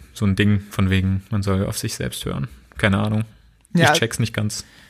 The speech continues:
Speaker 2: Genau, also ich bin auch mal ganz gut damit gefahren, mal ganz kurz nochmal zu fragen, <laughs> was denn eine nahestehende
Speaker 1: <laughs>
Speaker 2: Person so davon denkt.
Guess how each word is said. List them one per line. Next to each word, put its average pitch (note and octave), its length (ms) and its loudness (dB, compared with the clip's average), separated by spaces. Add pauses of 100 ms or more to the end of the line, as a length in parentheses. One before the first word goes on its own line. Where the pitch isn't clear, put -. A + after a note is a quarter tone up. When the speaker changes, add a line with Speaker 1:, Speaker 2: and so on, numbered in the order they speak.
(200)
Speaker 2:
Genau, E3 160 0
also D#3 180 0
ich D#3+ 100 -2
bin G#3 140 2
auch G3+ 80 4
mal G3 100 6
ganz F#3+ 240 2
gut F#3+ 160 0
damit F3+ 220 2
gefahren, F3 500 2
mal D#3+ 300 2
ganz E3+ 340 0
kurz - 400 -4 (300)
nochmal G#3 240 4
zu A#3 100 -2
fragen, D#3+ 640 2 (400)
<laughs> - 400 -20
was F3 180 -2
denn F3+ 180 6
eine F3 120 6
nahestehende F#3+ 580 4
Speaker 1:
<laughs> - 20 0
Speaker 2:
Person F#3+ 460 4
so F#3+ 120 4
davon E3+ 360 0
denkt. F3 420 0